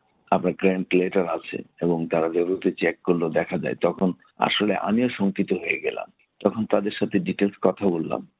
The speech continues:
ইনফ্যাক্ট দুজনের সাথে আমি কথা বলেছি ডাইরেক্ট,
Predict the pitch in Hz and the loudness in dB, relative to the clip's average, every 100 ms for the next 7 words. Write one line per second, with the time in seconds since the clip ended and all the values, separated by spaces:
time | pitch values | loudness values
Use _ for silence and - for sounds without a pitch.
0 | - 85 - 90 85 - _ _ _ 90 | -10 -8 -2 -2 -2 -10 _ _ _ -2
1 | 104 101 110 113 - 95 101 95 - 90 | 0 0 -2 -2 -4 -2 0 0 0 0
2 | 95 82 82 82 - - 85 71 78 | 0 -2 -2 -4 -6 -2 -2 -2 -8